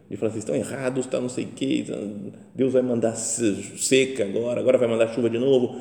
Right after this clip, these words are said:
porque vocês estão pecando, e, e tá errado esses sacerdotes do Baal." Então ele pregava muito duramente contra o rei, né? O Acabe, a rainha Jezabel.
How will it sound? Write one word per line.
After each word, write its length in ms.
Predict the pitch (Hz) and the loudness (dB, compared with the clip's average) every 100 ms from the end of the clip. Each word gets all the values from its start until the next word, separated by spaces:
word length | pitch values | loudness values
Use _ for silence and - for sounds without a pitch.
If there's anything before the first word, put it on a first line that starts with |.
| - | -12
porque 160 | - 123 | -8 -6
vocês 140 | 123 | -4
estão 160 | 123 131 | -2 0
pecando, 680 | 131 107 - 131 127 120 117 - - - _ _ _ _ _ | 0 -2 2 4 4 0 -6 -10 -18 -20 _ _ _ _ _
e, 320 | 113 127 - | -6 -6 -6
e 40 | 107 | -4
tá 160 | 127 | -2
errado 340 | 107 95 120 113 | -2 0 0 0
esses 140 | 117 | -2
sacerdotes 560 | - 110 98 107 104 107 | -6 -2 0 0 0 -4
do 80 | |
Baal." 960 | 113 90 92 107 127 - 139 - - _ _ _ _ | -2 -2 -2 -4 -4 -6 -8 -18 -20 _ _ _ _
Então 220 | 107 127 | -4 0
ele 160 | 143 180 - - - | 0 -2 -6 -14 -6
pregava 400 | - 117 117 139 | 2 2 4 2
muito 220 | 127 160 | 0 -2
duramente 520 | 139 165 131 156 156 101 | 0 0 2 2 0 -2
contra 460 | 95 87 85 87 - | -4 -4 -6 -10 -10
o 60 | - | -8
rei, 340 | 87 80 80 | -4 -4 -4
né? 120 | 76 - - _ _ _ _ _ | -10 -14 -20 _ _ _ _ _
O 80 | - | -12
Acabe, 420 | 80 92 113 90 | -4 -2 0 0
a 60 | 73 | -2
rainha 240 | 78 87 | -2 -2
Jezabel. 460 | 80 78 78 87 | -2 -4 -2 -2